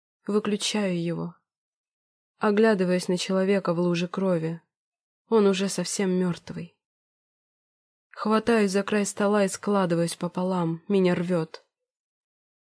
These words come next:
Нужно бежать отсюда. Не видеть, забыть.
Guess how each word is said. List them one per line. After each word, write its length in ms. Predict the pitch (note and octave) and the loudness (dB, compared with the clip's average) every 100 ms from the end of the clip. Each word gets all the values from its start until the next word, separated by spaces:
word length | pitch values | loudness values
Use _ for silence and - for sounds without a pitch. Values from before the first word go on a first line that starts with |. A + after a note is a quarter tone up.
| _ _ | _ _
Нужно 360 | A3 G#3+ G3+ G3+ | 2 4 4 2
бежать 460 | F#3 G3+ G#3 G3 F3+ | 4 2 0 -2 -2
отсюда. 580 | E3 - E3 E3 F3+ - - | -6 -6 -6 -6 -10 -12 0
Не 200 | A3 G#3 | 2 4
видеть, 440 | F#3+ G#3 E3+ E3 | 4 2 0 -4
забыть. 720 | F3 G3 F#3+ F#3 F3 - - | 0 2 2 0 -2 -4 -16